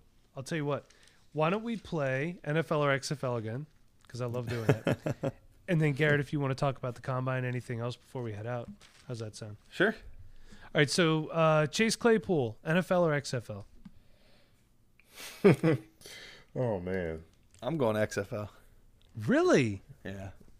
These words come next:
Speaker 3: Yeah, I think I'm gonna go X F L too. Just by, just by looking just at pure tape, he doesn't play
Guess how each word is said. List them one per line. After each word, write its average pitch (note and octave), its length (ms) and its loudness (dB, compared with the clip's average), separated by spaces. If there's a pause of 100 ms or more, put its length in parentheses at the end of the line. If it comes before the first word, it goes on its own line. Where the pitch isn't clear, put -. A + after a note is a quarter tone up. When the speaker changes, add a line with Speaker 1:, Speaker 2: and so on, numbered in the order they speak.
Speaker 3:
Yeah, G#2 320 2
I A2+ 40 0
think A2+ 200 -2
I'm G#2 140 -2
gonna F#2+ 140 -2
go F2+ 40 -2
X - 160 -8
F F#2 200 -6
L F2 140 -4
too. F#2 440 -8
Just C#3+ 220 2
by, C3+ 140 8
just C3 260 -2
by B2 120 6
looking A#2 360 0
just G2+ 260 -6
at G2+ 180 0
pure G#2+ 240 -2
tape, G2 340 -2 (360)
he A#2 140 -2
doesn't A2+ 380 2
play G#2 500 0